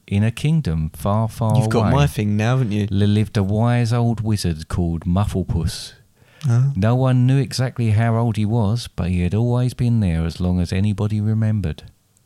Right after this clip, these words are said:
Speaker 1: Every morning the townsfolk would deliver food and drink to the hollowed-out tree he lived in. In return for this, the wizard would cure the villagers' ailments and protect the crops with magic.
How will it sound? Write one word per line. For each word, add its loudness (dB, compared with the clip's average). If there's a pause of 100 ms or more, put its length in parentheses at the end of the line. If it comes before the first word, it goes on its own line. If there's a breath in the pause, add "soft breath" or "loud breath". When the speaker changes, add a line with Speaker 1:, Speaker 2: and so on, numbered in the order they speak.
(920 soft breath)
Speaker 1:
Every 0
morning 4
the 2
townsfolk 0
would -2
deliver 0
food -2
and 2
drink 0
to -6
the 2
hollowed-out 0
tree -2
he -6
lived -4
in. -4 (760 loud breath)
In 2
return 2
for -4
this, -2
the -4
wizard -2
would -4
cure -2
the -2
villagers' -2
ailments -2 (240 loud breath)
and -2
protect -2
the -14
crops -4
with -6
magic. -2